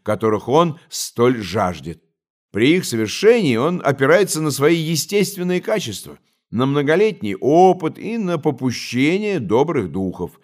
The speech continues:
Он носит также имя Белиал, что значит «безъяремный», «без хозяина», так как он, по мере сил, противодействует тому,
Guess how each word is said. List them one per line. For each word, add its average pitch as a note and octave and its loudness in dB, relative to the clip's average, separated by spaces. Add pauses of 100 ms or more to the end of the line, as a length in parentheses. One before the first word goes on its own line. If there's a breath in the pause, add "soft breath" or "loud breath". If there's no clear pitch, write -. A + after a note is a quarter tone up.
(380 soft breath)
Он F#3+ 4
носит F#3 0
также E3+ 4
имя E3+ 0 (160 soft breath)
Белиал, G#2+ 4
что G#2 -6
значит B2 -2
«безъяремный», A#2 2 (460)
«без F3 0
хозяина», G#2+ 2 (360 soft breath)
так A#2 0
как A#2+ -2
он, A3+ 4
по C3 4
мере C3 4
сил, A2 -2
противодействует D#3+ 2
тому, D#3+ 2